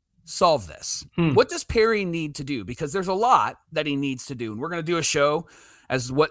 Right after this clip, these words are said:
Speaker 1: would be the first priority and second priority. But just talking in generalities right now, what can Perry do to solve this? Is this an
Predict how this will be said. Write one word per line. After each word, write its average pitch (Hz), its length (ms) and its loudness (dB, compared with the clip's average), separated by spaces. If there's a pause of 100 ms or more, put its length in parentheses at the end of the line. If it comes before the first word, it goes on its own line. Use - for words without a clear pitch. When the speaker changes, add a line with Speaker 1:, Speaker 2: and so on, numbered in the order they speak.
Speaker 1:
would 151 140 -8
be 147 80 -2
the 131 80 -6
first 175 300 -2
priority 160 460 4
and 104 100 -6
second 147 300 -2
priority. 110 580 -4 (400)
But 196 140 -6
just 285 220 -2
talking 190 540 0
in 151 340 -8
generalities 139 680 -2
right 113 160 -8
now, 95 340 -10 (840)
what 285 180 -6
can 359 160 -2
Perry 165 340 -2
do 107 420 -8 (540)
to 156 100 -4
solve 175 380 4
this? 95 220 -2
Is 120 120 -4
this 180 200 6
an 170 100 -2